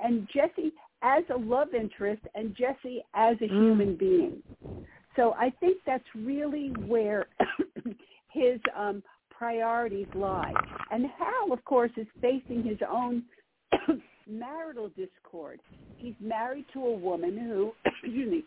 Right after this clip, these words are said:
Speaker 1: <coughs> um, is the father of his, of his child, but he's married to a woman who really doesn't understand him. They're both from extremely wealthy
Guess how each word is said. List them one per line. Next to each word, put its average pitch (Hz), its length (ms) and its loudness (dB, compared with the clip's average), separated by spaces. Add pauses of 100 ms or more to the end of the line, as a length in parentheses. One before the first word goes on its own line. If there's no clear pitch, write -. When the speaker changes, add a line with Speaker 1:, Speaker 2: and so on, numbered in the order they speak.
(140)
Speaker 1:
<coughs> - 800 -8
um, 196 300 -2 (1900)
is 220 180 -2
the 220 60 -4 (100)
father 220 360 2
of 226 100 -2
his, 240 100 -10 (180)
of 214 140 0
his 233 100 -6 (200)
child, 147 420 -6 (600)
but 254 180 6
he's 262 180 -2
married 277 500 2 (100)
to 277 140 -2
a 262 80 2
woman 254 520 2 (120)
who 240 340 0 (380)
really 277 460 4
doesn't 240 440 0
understand 240 960 -2
him. 269 320 -2 (240)
They're 214 120 6
both 285 360 4
from 233 180 -2
extremely 262 840 -8
wealthy 233 420 -2